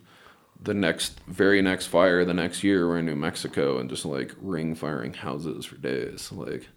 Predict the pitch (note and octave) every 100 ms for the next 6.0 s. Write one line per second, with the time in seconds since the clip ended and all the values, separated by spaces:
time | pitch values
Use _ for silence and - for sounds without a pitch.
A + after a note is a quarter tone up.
0 | _ _ _ _ _ _ D#2 G2 F#2 D#2
1 | - - D#2+ C2 - - C#2 C#2 - -
2 | - - - _ - G#2 G2+ G2 F#2+ G#2+
3 | G#2+ F#2+ - - F#2 F#2+ - F2+ F#2 F2
4 | E2+ E2 D#2+ C#2+ D#2+ F2 G2 F2+ F#2+ F2+
5 | F2 F#2+ D#2 E2+ E2 F#2 F2 F2 E2+ D2